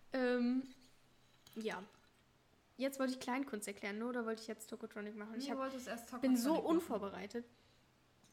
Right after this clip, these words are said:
Speaker 2: Und jetzt trinkst du währenddessen.
Speaker 1: <laughs> Lass mich, lieber ich trinke, als ich huste.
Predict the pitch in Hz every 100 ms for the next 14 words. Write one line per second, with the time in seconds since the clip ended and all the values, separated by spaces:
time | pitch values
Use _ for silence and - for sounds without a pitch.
0 | _ 226 220 247 - - 220 214 240 240
1 | - 196 170 170 165 175 - 160 - 190
2 | 196 - - _ - - 330 - 349 -
3 | 302 392 - - - - - 277 311 -
4 | 240 233 285 294 269 - 285 339 392 277
5 | 277 285 269 285 - 185